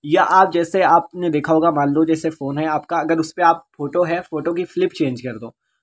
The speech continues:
फ्लिप चेंज कर दो तो वो कैसा हो जाता है, उ-, जैसे उसमें आप पेन इस हाथ पे पकड़े हो तो फ्लिप चेंज करने के बाद वो इस हाथ पे आ जाता है। उसी प्रकार इसमें हुआ है, यहाँ पे देखो सिंगल बॉन्ड इधर था, इधर हो गया, और डबल बॉन्ड इधर था तो ये इधर ही हो गया, ठीक है। तो मतलब इसका फ्लिप जो ऐसे था, ये फ्लिप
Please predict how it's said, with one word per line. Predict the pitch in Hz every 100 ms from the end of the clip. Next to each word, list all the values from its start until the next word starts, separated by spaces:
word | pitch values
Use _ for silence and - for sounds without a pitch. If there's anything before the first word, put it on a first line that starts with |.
| _
फ्लिप | 202 214
चेंज | 220 196 190
कर | 202 190
दो | 202
तो | 202
वो | 180 170
कैसा | 170 156
हो | 170
जाता | 170 165
है, | 175
उ-, | 147 151 - _ 139
जैसे | 151 156
उसमें | 175 160 175
आप | 151 156 -
पेन | 160
इस | 160 160
हाथ | 160
पे | 175
पकड़े | 170 160
हो | 175 208 _ _ _
तो | 185
फ्लिप | 180 185
चेंज | 185 190 175
करने | 185 175
के | 170
बाद | 170 160
वो | 147
इस | 147
हाथ | 160
पे | 160 165
आ |
जाता | 160 160
है। | -
उसी | 170 156 214
प्रकार | 208 175 170 160
इसमें | 156 156
हुआ | 160 165
है, | 196 - _
यहाँ | 143 160 175
पे | 196
देखो | 180 180
सिंगल | 175 160 160
बॉन्ड | 160 165
इधर | 151 160 175
था, | 190
इधर | 151 139 139
हो | 131
गया, | 131 127
और | - 151
डबल | 151 165
बॉन्ड | 160 165
इधर | 156 160 175
था | 190
तो | 196
ये | 160
इधर | 135 135
ही | 131
हो | 120 110
गया, | 117 123 _ _ -
ठीक | 165
है। | 220
तो | - _ 170
मतलब | 196 233
इसका | 226 240
फ्लिप | 226 214 220 185
जो | 208
ऐसे | 160 156 -
था, | 202 214
ये | 196 180
फ्लिप | - 185